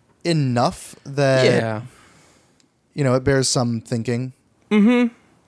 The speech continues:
Speaker 2: So,
Speaker 1: So
Speaker 2: yeah, spoilers from here on, but pretty much right out of the gate, the show establishes the theme of the primary character being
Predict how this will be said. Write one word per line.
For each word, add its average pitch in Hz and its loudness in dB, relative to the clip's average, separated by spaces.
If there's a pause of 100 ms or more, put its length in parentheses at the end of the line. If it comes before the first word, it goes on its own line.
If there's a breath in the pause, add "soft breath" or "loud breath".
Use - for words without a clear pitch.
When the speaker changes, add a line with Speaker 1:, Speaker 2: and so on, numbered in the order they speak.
(1300)
Speaker 2:
So, 190 0
Speaker 1:
So 120 2 (720)
Speaker 2:
yeah, 165 -2
spoilers 240 0
from 175 -4
here 160 2
on, 135 0
but 131 -6 (240)
pretty 311 0
much 269 0
right 165 0
out 170 0
of 143 -6
the 139 -6
gate, 139 -2 (760 soft breath)
the 147 -2
show 147 2
establishes 143 0
the 131 -2
theme 139 -2
of 117 -2
the 127 -4
primary 139 -4
character 131 -6
being 131 -2